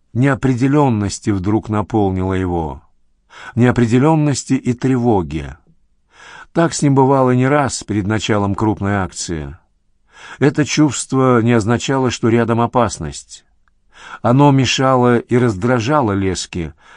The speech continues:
одновременно заставляя собраться и ещё раз оценить, все ли меры для успешного выполнения задания он принял.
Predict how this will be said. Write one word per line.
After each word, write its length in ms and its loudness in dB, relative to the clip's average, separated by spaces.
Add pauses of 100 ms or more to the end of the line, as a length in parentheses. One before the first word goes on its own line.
(100)
одновременно 640 2
заставляя 580 0
собраться 840 -2 (380)
и 60 2
ещё 280 2
раз 220 0
оценить, 800 -4 (360)
все 200 0
ли 140 4
меры 280 2
для 160 2
успешного 580 0
выполнения 640 2
задания 800 -4 (100)
он 220 -2
принял. 500 -4